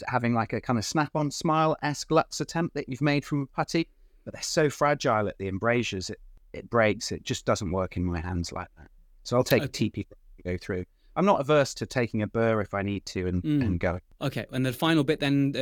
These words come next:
Speaker 2: it comes to day of fit, is top tip you've given already, whereby you do a split mouth. That's wonderful.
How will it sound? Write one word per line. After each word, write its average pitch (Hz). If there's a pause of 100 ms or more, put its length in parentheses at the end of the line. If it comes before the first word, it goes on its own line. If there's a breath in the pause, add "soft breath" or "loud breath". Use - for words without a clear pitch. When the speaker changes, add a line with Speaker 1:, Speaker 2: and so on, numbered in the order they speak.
(100)
Speaker 2:
it 127
comes 160
to 139
day 131
of 120
fit, 147
is 135
top -
tip -
you've 135
given 143
already, 139
whereby 127
you 123
do 127
a 120
split -
mouth. 139
That's -
wonderful. 143